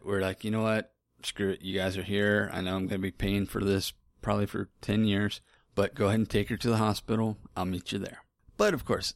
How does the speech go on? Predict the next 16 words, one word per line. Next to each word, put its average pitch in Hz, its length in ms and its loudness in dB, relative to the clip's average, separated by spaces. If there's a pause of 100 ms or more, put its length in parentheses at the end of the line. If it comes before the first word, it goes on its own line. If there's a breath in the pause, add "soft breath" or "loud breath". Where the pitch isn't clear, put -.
they 135 260 2
take 95 300 -2
her 92 80 0
to - 160 -8
the - 100 -8
hospital 90 480 -6
that 98 220 -4
is 98 160 -4
closest - 680 0
to 95 180 -6
us, - 400 -8 (480)
which 101 300 -4
is 95 360 0 (460 soft breath)
the 98 260 0
Memorial 104 640 2
Hermann 101 720 0